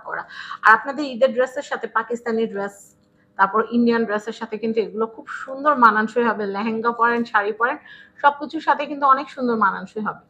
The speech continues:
এখানে যে কালেকশনগুলো দেখতেছেন সবগুলোই কিন্তু হচ্ছে পঁয়ত্রিশশো টাকা একদম কেয়া চৌধুরী ডিসকাউন্টে। এসে বলবেন, "কে আপুর ভিডিও দেখে আসছি, কে আপু পাঁচশো টাকা কম দিতে বলছে, এখন পঁয়ত্রিশশো টাকা দিয়ে আমরা এটা নিয়ে যাব।"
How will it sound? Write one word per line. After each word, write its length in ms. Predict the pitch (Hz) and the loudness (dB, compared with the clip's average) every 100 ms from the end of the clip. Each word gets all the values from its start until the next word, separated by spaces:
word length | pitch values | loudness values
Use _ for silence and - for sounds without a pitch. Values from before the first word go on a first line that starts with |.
| _ _ _ | _ _ _
এখানে 320 | - 254 302 311 | -8 -2 0 0
যে 140 | 277 | 0
কালেকশনগুলো 600 | 285 277 277 311 302 294 | 4 4 2 -6 0 0
দেখতেছেন 460 | 240 226 240 240 330 | 2 0 -2 -8 -6
সবগুলোই 640 | - 254 226 220 254 277 | 4 4 2 -6 0 0
কিন্তু 320 | 285 269 240 | 0 -8 -8
হচ্ছে 420 | 269 226 202 - 320 - | -4 -6 -6 -10 -12 -4
পঁয়ত্রিশশো 680 | 226 214 214 240 233 - 285 | 2 2 2 -6 -6 -4 -2
টাকা 340 | 254 233 285 - - | 4 4 4 2 6
একদম 800 | 277 285 262 247 233 277 285 165 - _ _ _ _ - | 6 6 0 -10 2 6 6 6 -10 _ _ _ _ 2
কেয়া 180 | 330 339 | 6 6
চৌধুরী 260 | 311 277 240 | 4 0 0
ডিসকাউন্টে। 540 | 208 - 160 165 - _ _ _ | -2 -6 -10 -12 -20 _ _ _
এসে 200 | - 269 | -4 2
বলবেন, 340 | 294 285 285 330 | 8 8 6 0
"কে 140 | - | 8
আপুর 240 | 294 302 285 | 8 8 0
ভিডিও 220 | 262 269 | 0 0
দেখে 200 | 277 330 | 2 4
আসছি, 280 | 311 - 349 | 4 2 2
কে 80 | |
আপু 180 | 415 269 | 4 4
পাঁচশো 280 | 262 269 - | 4 2 2
টাকা 140 | 269 | -2
কম 220 | 277 277 262 | 2 0 -2
দিতে 160 | 269 | -4
বলছে, 240 | 277 285 320 | -2 0 -2
এখন 160 | 294 | -2
পঁয়ত্রিশশো 420 | 247 240 247 233 | 0 0 0 -8
টাকা 180 | - 254 | -6 -4
দিয়ে 160 | 262 302 | 2 2
আমরা 180 | 240 208 | 2 0
এটা 140 | 208 | 2
নিয়ে 260 | 226 240 226 | 6 6 6
যাব।" 280 | 208 185 | 2 -2